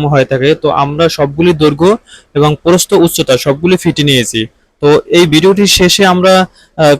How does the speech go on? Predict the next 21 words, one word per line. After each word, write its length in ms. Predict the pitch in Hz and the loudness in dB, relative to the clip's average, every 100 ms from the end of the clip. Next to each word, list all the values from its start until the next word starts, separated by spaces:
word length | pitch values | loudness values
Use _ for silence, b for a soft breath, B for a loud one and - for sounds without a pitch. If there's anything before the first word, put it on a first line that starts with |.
| _ - | _ -6
ফিট, 200 | 175 175 - _ _ | -2 -2 -4 _ _
আহ, 160 | 170 160 | 0 0
ইঞ্চি 280 | 175 185 214 | 2 2 0
থেকে 220 | 202 202 202 | 0 2 0
কিভাবে 380 | - 180 175 180 170 | 2 2 4 4 2
ফুটে 320 | - 165 190 | -2 0 0
কনভার্ট 400 | 180 170 170 180 | 0 -2 0 -2
করা 180 | - 160 | 0 0
হয় 180 | 160 175 | 2 0
সেটিও 320 | - 147 165 | -2 -2 0
আমরা 260 | 151 147 139 | 2 2 0
আপনাদেরকে 460 | 151 147 151 165 202 - b - | 0 -4 -4 0 -2 -2 b -2
এই 140 | 156 | 0
ভিডিওতে 420 | 143 143 156 156 208 247 | 0 0 0 2 0 0
দেখিয়ে 320 | 147 135 143 | -4 0 0
দেব। 140 | 123 113 107 _ _ _ _ - | 0 -2 -4 _ _ _ _ -8
তো 20 | 139 | -4
ভিডিওটি 300 | 147 175 180 | -2 -2 0
জুড়ে 160 | 196 | 2
অপেক্ষা 300 | 170 170 165 | 2 0 -4
করুন। 260 | 139 117 | -2 0